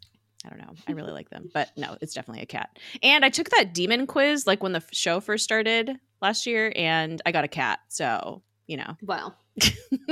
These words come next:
Speaker 2: It's
Speaker 1: Did you watch that,
Speaker 2: serendipity.
Speaker 1: Abby, his Dark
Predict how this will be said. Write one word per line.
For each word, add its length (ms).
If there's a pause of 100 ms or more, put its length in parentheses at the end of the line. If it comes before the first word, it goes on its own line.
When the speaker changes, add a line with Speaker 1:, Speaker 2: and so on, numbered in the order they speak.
(1900)
Speaker 2:
It's 140
Speaker 1:
Did 160
you 140
watch 220
that, 260
Speaker 2:
serendipity. 60
Speaker 1:
Abby, 460
his 120
Dark 180